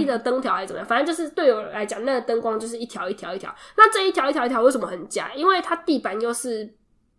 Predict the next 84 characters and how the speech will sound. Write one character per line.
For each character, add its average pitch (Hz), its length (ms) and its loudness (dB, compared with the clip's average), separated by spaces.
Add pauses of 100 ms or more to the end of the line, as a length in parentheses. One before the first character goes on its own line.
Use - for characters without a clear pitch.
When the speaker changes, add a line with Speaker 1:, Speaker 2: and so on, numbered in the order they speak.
(120)
Speaker 1:
平 233 340 -2
滑 185 340 -2
的， 180 200 -8
所 - 180 -4
以 294 60 4
那 349 140 4
地 349 200 2
板 214 180 -4
的 208 80 -4
平 220 220 -8
滑 220 120 0
会 277 140 -2
再 311 100 0
反 233 340 -2
射 269 220 4
那 254 100 6
个 233 80 0
灯 220 240 -2
条。 151 380 -4
Speaker 2:
嗯。 202 360 -8 (120)
Speaker 1:
所 - 240 0
以 403 80 4
你 349 120 6
就 330 120 0
会 349 220 2
看 339 180 4
到 320 120 4
很 226 260 -4
多 240 160 4
灯 262 320 0
光 247 180 4
的 226 80 0
线 233 340 6
条， 165 220 -4
很 269 260 4
假。 180 340 2 (420)
就 403 100 6
是 320 80 2
你 294 80 0
知 349 60 8
道， 294 100 10
我 285 100 10
的 415 140 8
假 285 180 6
的 349 80 8
意 466 40 12
思 440 80 2
就 392 100 4
是 440 40 2 (140)
真 453 120 6
的 466 60 12
很 254 120 10
像 370 100 8
Speaker 2:
我 403 60 10
知 247 60 10
道。 220 140 6
Speaker 1:
电 311 140 10
脑 262 100 12
绘 349 140 8
图 254 100 8
画， 294 140 8 (220)
画 - 200 8
出 294 140 4
来 269 100 8
的。 247 60 6
Speaker 2:
没 254 60 6
想 254 200 8
到 240 60 8
它 254 140 6
是 240 100 -2
真 202 300 0
的。 208 100 4
Speaker 1:
它 214 100 4
是 381 200 8
真 254 200 6
的， 220 220 2
Speaker 2:
<laughs> - 0 -
对。 233 120 4
Speaker 1:
对， 269 100 8
就 294 100 2
是 359 120 4
你 262 120 0
就 294 200 2
生， 269 200 0